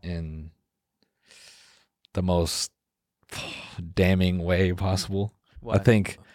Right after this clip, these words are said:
Speaker 2: What happened?
Speaker 1: there was, like, some money that was tr-, like, traced as, like, having been stolen. I think they identified the bill from a picture he took.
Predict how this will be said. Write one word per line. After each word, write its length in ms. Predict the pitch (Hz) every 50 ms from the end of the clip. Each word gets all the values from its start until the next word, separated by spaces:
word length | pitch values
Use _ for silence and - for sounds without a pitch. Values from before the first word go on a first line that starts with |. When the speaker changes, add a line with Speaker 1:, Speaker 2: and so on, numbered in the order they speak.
| - - - -
Speaker 2:
What 120 | 110 107
happened? 160 | 107 104 101
Speaker 1:
there 100 | 113 113
was, 100 | 113 113
like, 140 | 120 120 107
some 400 | - - - 135 123 120 113 - - _ _ -
money 680 | - 104 101 101 104 107 107 117 120 123 139 135 - _ _ -
that 160 | 98 107 101
was 200 | 101 98 92 -
tr-, 160 | - - - _ _ -
like, 220 | 98 98 87 -
traced 560 | - - - - 107 101 104 113 113 - - -
as, 140 | 104 95
like, 100 | 95 95
having 360 | 87 98 101 95 98 95 95 87
been 180 | 85 98 92
stolen. 480 | 85 - - - 95 95 101 107 104 98
I 80 | 95
think 180 | 92 - 110 95
they 60 | 110 98
identified 720 | 92 98 92 85 - 98 92 95 92 - - 104 101 98 90
the 80 | 98
bill 400 | 87 82 92 95 92 95 95 98
from 180 | 92 - 101 95
a 80 | 90 85
picture 460 | - - - 101 - - - 110 101
he 140 | 98 110 101
took. 420 | - - 113 110 110 - - -